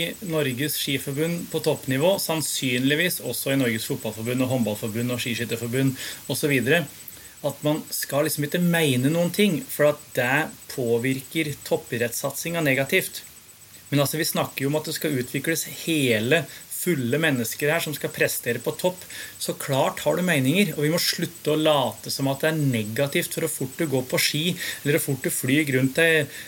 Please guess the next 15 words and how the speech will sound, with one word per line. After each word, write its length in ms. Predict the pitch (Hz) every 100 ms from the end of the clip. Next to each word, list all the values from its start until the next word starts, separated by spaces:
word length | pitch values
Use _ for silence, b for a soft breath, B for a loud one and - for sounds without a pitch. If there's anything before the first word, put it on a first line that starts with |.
| B
ei 80 | 160
friidrettsbane, 720 | 135 127 127 147 - 147 156
eller 160 | 165 165
hvor 60 |
langt 240 | 139 131 170
du 60 | 156
hopper 320 | 147 - 139
ned 160 | 139
en 80 | 156
bakke, 300 | 151 - -
eller 120 | 156
hva 60 | 135 131
det 80 | 147
måtte 180 | 175
være, 220 | 156 135